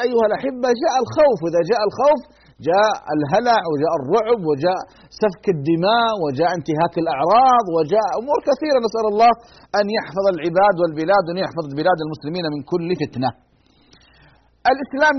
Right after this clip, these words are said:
يهتم بالضرورات الخمس. ما هي الضرورات الخمس يا أحبابي في الله؟ يعني حفظ، حفظ النفس، وحفظ الدين، وحفظ المال، وحفظ العرض، وحفظ العقل. هذه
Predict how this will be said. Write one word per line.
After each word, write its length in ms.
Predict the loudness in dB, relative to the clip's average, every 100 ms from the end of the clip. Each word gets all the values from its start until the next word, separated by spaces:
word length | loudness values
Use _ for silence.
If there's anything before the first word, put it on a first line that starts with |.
| -2
يهتم 380 | -6 -4 -4 -2 -4
بالضرورات 600 | -4 -4 -4 0 2 0 -2
الخمس. 340 | -6 -4 -4 -8 -10
ما 60 | -6
هي 60 | -4
الضرورات 300 | -2 -2 -2 -4
الخمس 220 | -8 -10
يا 60 | -10
أحبابي 220 | -10 -8 -8
في 60 | -10
الله؟ 160 | -12 -16 _ _ _ _ -2
يعني 180 | 0 0 -2
حفظ، 200 | -2 -4 -14 _ -12 -4
حفظ 180 | -4 -2 -2
النفس، 280 | -2 -6 -10 -16 _ _ _ _ _ _
وحفظ 300 | -6 -4 -4 -4
الدين، 280 | -4 -2 -4 -6 _ _ _ _ -8
وحفظ 320 | -4 -4 -2 -2
المال، 300 | -2 -2 -4 -10 _ _ _ _
وحفظ 340 | -8 -6 -6 -4 -2
العرض، 320 | -2 -2 -4 -12 _ _ _ _ _ -2
وحفظ 1080 | 4 6 8 6 2 -4 0 2 2 0 0 0 0
العقل. 360 | 0 -2 -2 -6 -2
هذه 200 | -2 0